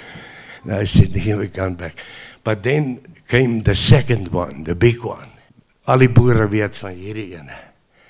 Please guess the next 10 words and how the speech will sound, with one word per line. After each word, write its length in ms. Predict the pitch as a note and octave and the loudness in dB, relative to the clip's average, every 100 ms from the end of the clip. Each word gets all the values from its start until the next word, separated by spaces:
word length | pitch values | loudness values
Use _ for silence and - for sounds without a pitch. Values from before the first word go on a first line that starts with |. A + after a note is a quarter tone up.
| - - _ _ _ _ - | -20 -20 _ _ _ _ -16
There's 180 | - E2+ | -12 -2
not 300 | G#2 B2+ B2 | 0 0 -2
a 40 | |
boer 280 | G2+ A#2 A#2+ | -4 0 0
that 420 | G#2+ G2+ E2 F2 | 2 -2 -4 -10
doesn't 400 | G#2 A2 A#2+ G#2 | -4 -2 -2 -4
know 180 | G2 F#2+ | -4 -6
about 400 | F2+ F#2 F2+ D#2 | -8 -8 -8 -4
this 240 | G#2+ G#2+ | -2 -2
one. 240 | F#2 D#2+ | -4 -12